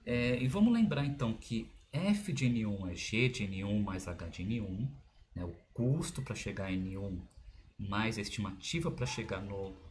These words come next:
melhor solução partindo de N um. E eu sei que isso é menor ou igual ao nosso N estrela um, né? Tem que ser menor ou igual porque,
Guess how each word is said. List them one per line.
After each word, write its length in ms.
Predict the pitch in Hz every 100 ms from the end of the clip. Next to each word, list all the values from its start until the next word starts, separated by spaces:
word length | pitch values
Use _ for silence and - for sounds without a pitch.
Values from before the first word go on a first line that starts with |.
| - -
melhor 380 | 101 98 139
solução 580 | 151 135 117 - - 98
partindo 400 | - 92 - 90
de 120 | 82
N 180 | 98 135
um. 240 | 107 143 - - - - - - -
E 80 | 220
eu 80 |
sei 220 | 202 214 180
que 120 | 196
isso 180 | - 185
é 40 |
menor 420 | 175 185 151 156
ou 60 | 165
igual 580 | 131 120 113 135 139 -
ao 220 | 117 113
nosso 800 | 110 104 104 107 113 - 113 104
N 220 | 104 107
estrela 540 | 107 - - 101 101 107
um, 300 | 104 120 92 82
né? 320 | 87 110 135 - - - - - - - - - -
Tem 160 | 120
que 120 | 151
ser 160 | - 104
menor 320 | 101 98 98
ou 60 | 101
igual 300 | 104 104 -
porque, 580 | 156 - - 135 135